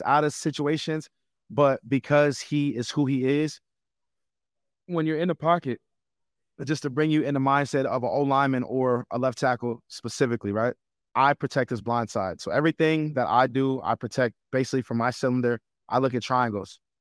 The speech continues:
I'm here to here. Everything here is, is, "I got you," right? And me knowing that everything that I do is based,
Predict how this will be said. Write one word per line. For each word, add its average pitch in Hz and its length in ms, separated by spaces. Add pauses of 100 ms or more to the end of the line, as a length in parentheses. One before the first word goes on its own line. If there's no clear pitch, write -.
(120)
I'm 113 140
here 175 540 (540)
to - 120
here. 120 540
Everything 160 400
here 123 260
is, 95 180
is, 110 400 (120)
"I 123 100
got 123 280
you," 95 100 (360)
right? 127 320 (180)
And 113 600 (1400)
me 147 220
knowing 190 560 (520)
that 131 320 (320)
everything 156 640
that 131 160
I 131 180
do 135 360
is 117 240
based, 131 440